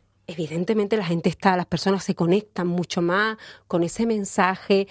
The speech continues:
tú te sientes mucho más valorado, y cuando una persona se siente reconocida, es cuando puede compartir su conocimiento. Entonces, mm, para mí, de verdad es que lo veo, lo, lo siento, y es algo que evidentemente,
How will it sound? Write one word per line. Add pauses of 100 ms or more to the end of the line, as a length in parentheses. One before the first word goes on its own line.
(160)
tú
te
sientes
mucho
más
valorado,
y
cuando
una
persona
se
siente
reconocida, (540)
es
cuando
puede
compartir
su
conocimiento. (360)
Entonces, (800)
mm, (720)
para
mí,
de
verdad
es
que
lo
veo,
lo,
lo
siento,
y
es
algo
que
evidentemente,